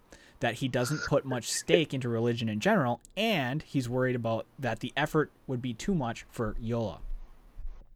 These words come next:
Nenneke is well aware that Geralt's, of Geralt's stance on religion and reminds him that not only is she,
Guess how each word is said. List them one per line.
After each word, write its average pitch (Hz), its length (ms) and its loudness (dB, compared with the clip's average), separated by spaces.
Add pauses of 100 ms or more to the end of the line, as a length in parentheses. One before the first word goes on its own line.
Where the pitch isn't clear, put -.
(140)
Nenneke 208 400 6
is 131 140 0
well 127 180 4
aware 113 320 2
that 107 160 -6
Geralt's, 113 420 -2 (120)
of 135 300 6
Geralt's 123 360 0
stance 120 360 -4
on 117 80 -2
religion 156 420 2 (260)
and 143 120 0
reminds 147 400 0
him 170 160 4
that 113 260 0 (380)
not 156 240 2
only 160 400 4
is 131 140 0
she, 127 260 0